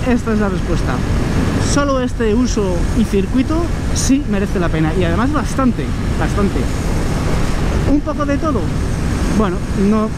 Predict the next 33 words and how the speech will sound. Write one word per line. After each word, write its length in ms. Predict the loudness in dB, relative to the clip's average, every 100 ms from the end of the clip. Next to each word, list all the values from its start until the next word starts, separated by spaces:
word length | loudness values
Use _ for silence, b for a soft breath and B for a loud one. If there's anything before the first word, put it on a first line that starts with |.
| -2 2
no, 200 | 2 2
no 180 | 2 0
lo 80 | 0
veo. 140 | -2 -2 -2 -2 -2 0 0
Vamos, 240 | 0 0 2
una 140 | 0
Ducati 300 | 0 0 2
Monster 300 | 0 0 0
estándar 420 | 0 0 0 0 -2 0
puede 160 | 0 2
entrar 180 | 0
al 60 | 0
circuito 300 | 0 0 0
perfectamente. 680 | 0 0 0 0 0 0 0 -2 -2 -2 0 0 0 0 0 0 0 0 0 0 0 2 2 2
No 100 | 2
quiere 180 | 2 0
decir 140 | 0
que 100 | 0
vaya 380 | 0 0 0 0
a 60 | 0
ir 160 | 0
mal, 200 | 0 0 0 -2 0
pero 240 | 0 0
si 240 | -2 0 0
solo 240 | 2 2
va 80 | 0
a 40 |
ser 160 | 0 0
ese 120 | 0
tipo 220 | 0 0
de 80 | 2
uso, 300 | 2 0 0 0 -2 -2 0
entonces 460 | 0 2 2 0